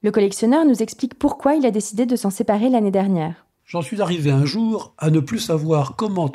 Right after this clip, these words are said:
Speaker 2: enrichir intelligemment les ensembles constitués par ma famille et moi. J'ai donc décidé d'offrir à toutes ces œuvres, à tous ces objets, une nouvelle vie. Je souhaitais surtout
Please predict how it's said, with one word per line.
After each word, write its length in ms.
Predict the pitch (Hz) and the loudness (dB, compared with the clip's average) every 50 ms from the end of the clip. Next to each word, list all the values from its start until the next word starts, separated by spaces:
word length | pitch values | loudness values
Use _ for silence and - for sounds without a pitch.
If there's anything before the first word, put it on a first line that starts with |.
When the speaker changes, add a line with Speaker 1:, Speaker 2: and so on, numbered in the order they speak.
| - - | -6 -6
Speaker 2:
enrichir 560 | - 175 180 190 170 - - 170 147 139 127 - - | -4 -4 -2 -2 -4 -4 -2 0 0 0 0 -2 -4
intelligemment 800 | 214 220 - 208 170 160 156 131 147 131 127 156 190 226 202 | -6 -4 -2 -2 0 0 2 2 2 2 2 0 -2 -2 -2
les 200 | 156 151 139 131 | -2 -2 -2 -2
ensembles 600 | 170 196 202 - - - 214 180 160 135 131 131 | -2 -4 -4 -6 -6 -6 -2 -2 0 0 0 0
constitués 680 | - - - - - 160 143 120 - - - 226 220 226 | 0 -4 -6 -6 -6 -6 -6 -6 -6 -6 -4 -4 -4 -4
par 220 | - - 208 208 | -4 -4 -4 -2
ma 100 | 190 180 | -4 -4
famille 300 | - 214 214 196 175 160 | -4 -6 -6 -2 0 0
et 40 | 147 | 0
moi. 280 | 131 107 101 117 127 _ _ _ _ _ _ _ _ _ _ _ _ _ _ _ _ _ | 0 0 -2 -8 -10 _ _ _ _ _ _ _ _ _ _ _ _ _ _ _ _ _
J'ai 200 | - - 220 240 | -8 -6 -4 0
donc 180 | 247 254 214 170 | 0 0 0 0
décidé 540 | 175 185 - - 139 123 123 175 220 233 - - - - | -2 -4 -4 -4 -2 -2 -2 -2 -2 -4 -10 -16 -18 -8
d'offrir 640 | 127 160 165 156 - 196 196 180 170 147 131 135 - _ _ _ _ - | -4 -4 -4 -4 -4 -6 -4 -2 -2 -2 -2 -4 -8 _ _ _ _ -8
à 140 | 151 143 131 117 113 113 - - | -4 -2 -2 -2 -4 -6 -10 -8
toutes 160 | - 139 135 | -10 -8 -8
ces 240 | - - - 175 202 | -8 -4 -4 -2 0
œuvres, 460 | 240 226 208 175 160 131 131 - _ _ | 0 0 0 -2 -6 -8 -12 -16 _ _
à 120 | - 127 131 | -10 -10 -10
tous 240 | - - 202 180 | -10 -10 -10 -10
ces 220 | 131 135 127 127 151 | -6 -6 -4 -4 -4
objets, 380 | 165 160 185 226 233 220 226 - _ _ _ _ _ _ _ _ _ - | -4 -4 -6 -6 -8 -8 -10 -16 _ _ _ _ _ _ _ _ _ -4
une 160 | 180 165 160 | 0 0 2
nouvelle 340 | 156 214 247 196 180 151 139 | 2 2 2 2 0 -2 -2
vie. 260 | 113 104 107 98 - _ _ _ _ _ _ _ _ - _ _ _ _ _ _ | -6 -8 -12 -14 -20 _ _ _ _ _ _ _ _ -20 _ _ _ _ _ _
Je 160 | - 151 175 | -4 -2 -2
souhaitais 560 | 165 - 233 226 - 220 - 269 254 262 - _ - | -2 -2 -4 -6 -6 -4 -2 -2 -2 -2 -6 _ -12
surtout 640 | - - - 170 - - - 240 240 226 226 - | -10 -8 -8 -8 -8 -6 -2 -2 -2 -2 -4 -8